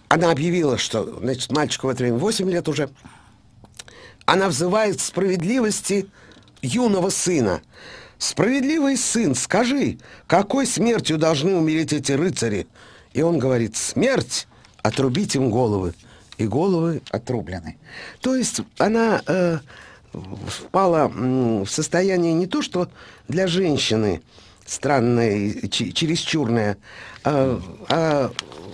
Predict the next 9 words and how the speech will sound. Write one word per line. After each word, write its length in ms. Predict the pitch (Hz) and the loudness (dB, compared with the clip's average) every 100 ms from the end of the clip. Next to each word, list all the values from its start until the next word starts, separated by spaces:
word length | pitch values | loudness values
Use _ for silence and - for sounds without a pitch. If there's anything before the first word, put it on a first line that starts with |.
| 85 98 | -14 -8
близкое 540 | 120 247 294 - 247 | -2 0 0 0 -2
тоже 480 | 247 294 233 180 131 - - | 0 0 0 -2 -4 -16 -14
к 140 | - - | -8 0
какой-то 680 | 175 - 233 240 233 196 - - | 0 0 -2 -2 -2 -4 -6 -20
форме 440 | - 139 165 156 139 | -6 0 2 2 2
безумия. 640 | 131 120 127 107 98 90 - - - - - | 0 0 2 0 -2 -4 -10 -20 -20 -14 -4
Я 180 | 214 226 | -2 -2
упоминала 540 | 214 202 196 190 165 | 0 0 2 2 2
Шекспира, 640 | - 151 - 233 226 123 | 0 -4 -4 -2 0 -2